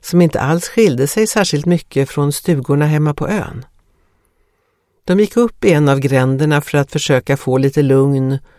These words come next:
och komma undan den värsta trängseln.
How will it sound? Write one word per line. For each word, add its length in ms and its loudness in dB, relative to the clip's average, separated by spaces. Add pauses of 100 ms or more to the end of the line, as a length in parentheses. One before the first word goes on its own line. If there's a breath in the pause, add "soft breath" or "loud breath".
och 360 -6
komma 220 4
undan 460 4
den 180 2
värsta 360 -2
trängseln. 680 -4